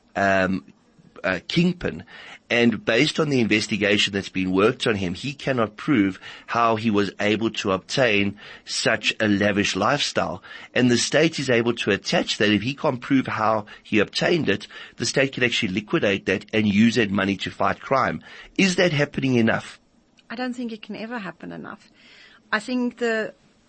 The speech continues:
Speaker 2: the biggest step we can make in preventing crime and addressing crime in South Africa is to take the profitability out of it. And at this stage, I'm very sorry to say, crime pays. Especially when we go and look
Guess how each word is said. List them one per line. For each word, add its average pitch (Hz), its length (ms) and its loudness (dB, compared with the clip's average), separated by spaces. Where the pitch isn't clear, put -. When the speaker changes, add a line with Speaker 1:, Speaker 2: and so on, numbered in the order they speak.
Speaker 2:
the 202 60 -8
biggest 247 460 -2
step - 420 -6
we 226 220 -6
can 208 260 -10
make 196 540 -8
in 214 480 -6
preventing 214 640 -8
crime 202 560 -6
and 196 100 -8
addressing 226 520 -8
crime 196 280 -10
in 190 80 -12
South 190 220 -12
Africa - 560 -10
is 247 140 -6
to 233 100 -10
take 202 260 -10
the 190 60 -20
profitability 185 800 -12
out - 180 -10
of - 100 -18
it. - 180 -18
And 214 120 -10
at 214 120 -14
this 320 180 -6
stage, 285 560 -6
I'm 240 220 -6
very 233 240 -2
sorry 226 320 -6
to 214 140 -18
say, 208 380 -12
crime 233 320 -4
pays. 214 500 -10
Especially 302 500 -4
when 233 200 -6
we 233 100 -6
go 220 240 0
and 220 160 -4
look 208 280 -10